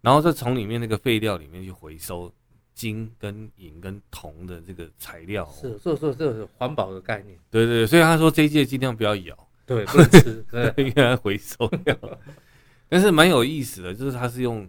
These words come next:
Speaker 1: 回收的方式来打造那个金银铜板。
Speaker 2: 所以你看，奥运也开始越来越衍生很多那种特别的点。
Speaker 1: 它有把这种世界关注的议题把它
Speaker 2: 是，是，
Speaker 1: 放进
Speaker 2: 融进去。
Speaker 1: 对，对，是蛮有意思的。
Speaker 2: 对，包括他把那个桂冠颁给那个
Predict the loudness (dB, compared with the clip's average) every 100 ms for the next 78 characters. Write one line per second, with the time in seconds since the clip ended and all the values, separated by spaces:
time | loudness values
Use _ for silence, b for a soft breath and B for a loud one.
0 | -18 _ -14 -8 -6 -6 -6 -14 -16 -18
1 | -20 -20 -18 -18 -18 -14 -14 -14 -18 -20
2 | -20 _ _ _ _ _ -4 -2 -2 -6
3 | -8 -8 -2 -2 -2 -4 -4 -6 -6 -6
4 | -6 -6 -8 -12 -14 -14 -14 -16 -16 -14
5 | -14 -16 -20 _ _ _ _ _ _ -12
6 | -10 -10 -12 -4 -4 -4 -12 -16 -18 0
7 | 4 4 2 -4 -6 -8 -10 -16 -14 -6
8 | -4 -4 -6 -8 -16 -16 -20 -20 -20 -20
9 | _ -20 -16 -14 -12 -10 -8 -8 -8 -10
10 | -10 -14 -16 _ -14 -12 -12 -12 -12 -12
11 | -14 -18 -20 -20 _ _ _ -12 -10 -4
12 | -2 0 0 0 -4 -6 -4 -4 -4 0
13 | 2 2 0 -2 -2 -2 -8 -12 -12